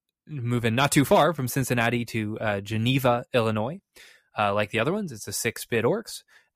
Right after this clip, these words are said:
And in order, we've got Northwood A, six wins and an eighteen and a half C S. Northern Illinois A, six wins and an eighteen C S. Michigan B, six wins and a sixteen and a half C S.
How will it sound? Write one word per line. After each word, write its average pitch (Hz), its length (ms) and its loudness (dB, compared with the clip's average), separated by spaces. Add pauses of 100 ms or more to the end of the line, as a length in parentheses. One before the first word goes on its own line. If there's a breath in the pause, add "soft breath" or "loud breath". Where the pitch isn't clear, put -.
And 123 200 0
in 127 120 -2
order, 147 280 0
we've 135 220 -4
got 123 220 0
Northwood 156 760 4
A, 151 380 2
six - 320 -4
wins 127 220 0
and 120 100 0
an 117 100 0
eighteen 117 340 -4
and 107 100 -4
a 107 40 -4
half 107 200 -4
C 113 180 -4
S. 135 300 -6 (380 soft breath)
Northern 151 460 6
Illinois 135 560 2
A, 120 380 0
six - 320 -4
wins 113 240 -2
and 113 80 -2
an 113 80 -2
eighteen 110 400 -6
C 104 180 -10
S. 110 300 -12 (360)
Michigan 127 680 0
B, 170 420 0 (300 soft breath)
six - 300 0
wins 120 240 0
and 110 80 -2
a 104 60 -6
sixteen - 500 -2
and 107 100 -4
a 104 60 -6
half 104 200 -6
C 107 200 -8
S. - 300 -10